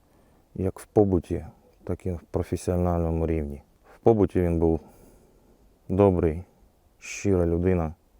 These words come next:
завжди приходив на допомогу в будь-який час.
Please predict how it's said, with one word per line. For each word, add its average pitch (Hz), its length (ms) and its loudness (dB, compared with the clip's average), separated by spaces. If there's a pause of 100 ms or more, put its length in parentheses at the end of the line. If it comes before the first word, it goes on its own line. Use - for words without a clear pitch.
(2000)
завжди 90 440 2
приходив 87 600 -2
на 82 120 0
допомогу 80 580 -2 (1600)
в 87 120 -4
будь-який 95 460 2
час. - 420 -4